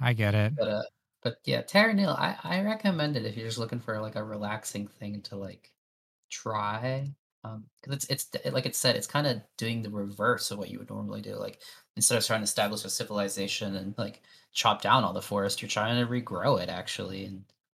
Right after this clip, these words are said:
Speaker 2: it's got a good message. Um, 'cause, like, whenever you actually beat it, it actually, like, zooms out and shows you're only on, like, a little plot of a, like, a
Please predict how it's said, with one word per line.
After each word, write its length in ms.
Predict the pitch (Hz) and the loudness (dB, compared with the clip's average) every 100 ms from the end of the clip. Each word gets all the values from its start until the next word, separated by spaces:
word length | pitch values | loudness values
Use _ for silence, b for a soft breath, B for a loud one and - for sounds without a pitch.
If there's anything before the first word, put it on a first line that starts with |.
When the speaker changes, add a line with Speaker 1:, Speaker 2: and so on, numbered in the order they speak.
| _ _ | _ _
Speaker 2:
it's 80 | - | -16
got 220 | - 104 | -10 -4
a 140 | 107 - _ _ _ | -4 -6 _ _ _
good 260 | 117 123 117 | 0 0 0
message. 880 | 107 120 165 160 - - - - - - | -4 -2 -2 -4 -2 -2 -2 -4 -14 -12
Um, 220 | 117 107 - | -10 -10 -8
'cause, 120 | 123 | 2
like, 140 | 123 127 | 2 6
whenever 260 | 139 135 | 6 6
you 200 | 117 104 | 4 4
actually 380 | 101 104 - 98 | 2 2 0 -2
beat 260 | - 104 101 | -2 0 2
it, 260 | 101 - - b b _ | 0 -2 -10 b b _
it 120 | 120 | 2
actually, 300 | 104 - 120 | 4 4 4
like, 140 | 101 98 | 2 2
zooms 360 | - 113 104 | 2 2 2
out 100 | 107 | 2
and 100 | 104 | 2
shows 220 | - 107 101 | 2 -2 -4
you're 100 | 101 | -4
only 140 | 104 | -4
on, 100 | 101 | -6
like, 180 | 104 - | -10 -8
a 60 | 98 | -6
little 300 | 98 95 95 | -6 -8 -8
plot 400 | - 95 90 - | -4 -2 -2 -4
of 100 | 90 | -6
a, 120 | 92 | -4
like, 200 | 92 - - | -6 -8 -10
a 140 | 101 | -12